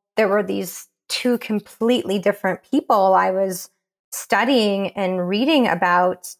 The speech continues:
during the five years that I was researching and writing this book. And that particular example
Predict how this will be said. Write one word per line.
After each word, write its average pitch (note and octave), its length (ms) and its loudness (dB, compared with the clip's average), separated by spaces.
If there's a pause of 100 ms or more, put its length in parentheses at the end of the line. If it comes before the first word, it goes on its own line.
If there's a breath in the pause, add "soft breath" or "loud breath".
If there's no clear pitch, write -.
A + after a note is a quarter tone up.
(120)
during G3 320 0
the F#3 60 0
five F#3 360 0
years F#3 360 2
that F#3 120 2
I G3 120 2
was F3+ 400 -2 (120)
researching G3 720 0
and F#3 140 0
writing G3 420 2
this E3 260 -2
book. G3+ 380 2 (420)
And G3 280 0
that G3+ 260 0
particular G3 680 0
example F#3+ 680 2